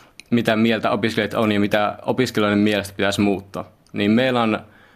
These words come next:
just hyvin niitä, koska meillä tulee kuudelta eri kunnalta, meillä tulee niistä hallituksista opiskelijoiden mielipiteet, tuodaan yhteen, siellä pohditaan niitä. Ja jos meillä halutaan vaikka jotain mielipiteitä,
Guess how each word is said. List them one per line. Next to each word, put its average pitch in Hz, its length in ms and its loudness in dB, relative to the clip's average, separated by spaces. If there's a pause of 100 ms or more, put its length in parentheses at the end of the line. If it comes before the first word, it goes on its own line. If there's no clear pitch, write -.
(160)
just 107 220 -2
hyvin 123 280 2
niitä, 107 260 0
koska 98 440 -2
meillä 113 260 0
tulee 104 500 0 (420)
kuudelta 120 380 2
eri 110 100 0
kunnalta, 101 480 0 (140)
meillä 101 260 -2
tulee 101 320 2
niistä 104 220 -2
hallituksista 101 720 0 (420)
opiskelijoiden 107 640 0
mielipiteet, 101 720 0 (160)
tuodaan 107 360 0
yhteen, 107 520 -2
siellä 110 320 -2
pohditaan 98 500 0
niitä. 95 240 2 (360)
Ja 98 240 0 (300)
jos 110 220 0
meillä 110 360 2 (100)
halutaan 117 380 0
vaikka 107 240 0
jotain 104 180 2
mielipiteitä, 101 600 0